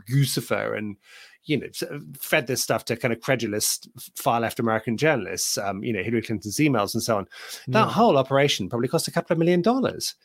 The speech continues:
Speaker 1: You know,
Speaker 2: Mm.
Speaker 1: if you, if
Speaker 2: Incredibly
Speaker 1: you,
Speaker 2: cheap.
Speaker 1: if you, if you compare, you know, I, I used to watch and Red Square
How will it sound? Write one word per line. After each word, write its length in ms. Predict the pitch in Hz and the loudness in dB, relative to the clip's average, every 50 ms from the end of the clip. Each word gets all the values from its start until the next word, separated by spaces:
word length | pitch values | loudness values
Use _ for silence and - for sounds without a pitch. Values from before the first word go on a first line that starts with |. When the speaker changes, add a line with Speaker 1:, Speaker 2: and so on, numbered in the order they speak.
| _ _ - - - | _ _ -20 -14 -8
Speaker 1:
You 220 | 123 120 120 123 180 | -6 -4 -2 0 2
know, 140 | 185 156 | 4 4
Speaker 2:
Mm. 20 | 127 | 2
Speaker 1:
if 140 | 127 - - | 2 2 0
you, 100 | 156 156 - - | 0 0 0 0
if 60 | 139 | 0
Speaker 2:
Incredibly 380 | 160 - 185 208 185 - 131 127 | 2 4 6 6 6 6 4 2
Speaker 1:
you, 60 | 156 | 0
Speaker 2:
cheap. 260 | - 127 113 - - - _ _ _ - | 0 -2 -4 -6 -8 -16 _ _ _ -2
Speaker 1:
if 160 | 190 185 147 | -2 0 0
you, 80 | 196 185 | 2 2
if 120 | 180 165 175 | 2 2 2
you 60 | 196 | 2
compare, 360 | - 185 170 190 208 175 165 | 0 0 2 4 2 4 4
you 140 | 185 190 190 | 4 6 6
know, 120 | 160 139 | 6 6
I, 100 | 143 160 | 4 4
I 200 | 160 - 143 170 | 4 4 4 4
used 200 | 185 196 185 - | 4 4 2 0
to 60 | - | 0
watch 340 | 147 139 160 170 147 123 - | 0 2 4 2 2 2 -2
and 100 | 135 123 | -4 -2
Red 200 | 123 123 123 120 | 0 0 0 -2
Square 600 | - - - - 135 123 113 92 82 80 82 87 | -4 -4 -2 0 0 2 2 0 -2 -4 -8 -10